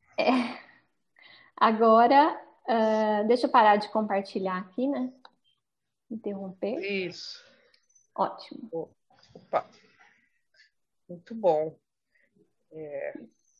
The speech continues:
Speaker 2: gostei demais das apresentações todas. Eu vi pontos de conexão entre elas, só que eu
Speaker 1: Uhum.
Speaker 2: não queria ser a primeira a perguntar. Eu já fiz uma listinha aqui, <laughs>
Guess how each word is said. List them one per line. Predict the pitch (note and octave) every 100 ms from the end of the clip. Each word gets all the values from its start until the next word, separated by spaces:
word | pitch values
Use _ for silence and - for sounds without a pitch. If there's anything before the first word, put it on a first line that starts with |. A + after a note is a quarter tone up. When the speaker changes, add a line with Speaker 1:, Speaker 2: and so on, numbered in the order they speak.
| _ -
Speaker 2:
gostei | F3+ G3+ G3+ B3+ A#3+
demais | B3+ A#3+ A3+ C4+ C4+
das | - G#3+
apresentações | G#3 G3+ G3 F3+ F#3+ F#3+ E3 E3 - G#3 A#3 A#3 -
todas. | F#3 G#3 A#3+ A3+ C4 C4 - _ _ _ - -
Eu | - F#3+
vi | D#3+ G3 A3+
pontos | - A3 C#4 C#4 A#3
de | G3
conexão | G3+ G3 F#3+ F#3 - G3+ F#3 F3 E3 -
entre | G3+ F#3 - E3+
elas, | E3+ E3+ F#3+ A#3 D4+ D#4 - _ _ _ -
só | A#3 A3
que | A#3
eu |
Speaker 1:
Uhum. | A#3+
Speaker 2:
não | B3
queria | C4+ A3+ A#3
ser | B3+
a | A#3+
primeira | A#3+ A3 A3+ A3+
a |
perguntar. | A#3 A#3 A3+ D#4 E4 F#3+ E3
Eu | D#3+
já | F3+
fiz | F#3+ G#3+ G#3
uma | A3+
listinha | B3 C4+ - - B3 A3+ G#3
aqui, | - A#3 D#4 - _ _ -
<laughs> | F4 - F4+ -